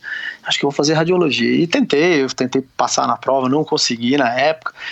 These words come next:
E eu falei, "Cara, eu não vou ficar um ano sem fazer nada, eu acho que eu vou estudar lá com aquele pessoal da psicobiologia." Aí fiz uma prova de uma especialização que durava um ano lá. Essa especialização, é, formava a gente,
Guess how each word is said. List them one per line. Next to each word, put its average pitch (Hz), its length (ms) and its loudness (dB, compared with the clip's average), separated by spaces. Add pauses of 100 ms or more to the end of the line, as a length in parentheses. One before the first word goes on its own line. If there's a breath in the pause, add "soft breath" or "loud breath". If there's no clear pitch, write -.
(260 loud breath)
E 165 40 2
eu 165 40 0
falei, 175 200 -2
"Cara, 190 260 2
eu 196 40 0
não 208 120 2
vou 175 160 -2
ficar 190 340 0
um 208 140 2
ano 165 160 2
sem 180 160 -2
fazer 196 340 0
nada, 175 360 2
eu 151 80 2
acho 147 120 -2
que - 60 -2
eu 156 60 -2
vou 170 100 2
estudar 156 560 2
lá 143 160 0
com - 80 -4
aquele 170 200 -2
pessoal 160 340 0
da 170 120 -2
psicobiologia." 175 840 0 (440 loud breath)
Aí 131 80 -2
fiz 143 200 -2
uma 143 140 2
prova 135 360 -2
de 131 60 -2
uma 127 120 0
especialização 127 760 -2
que - 100 -6
durava 120 300 0
um 135 140 2
ano 131 240 2
lá. 151 240 0 (840)
Essa 120 640 2
especialização, 127 920 0 (640 loud breath)
é, 120 240 -2
formava 151 600 2
a 127 40 2
gente, 127 680 0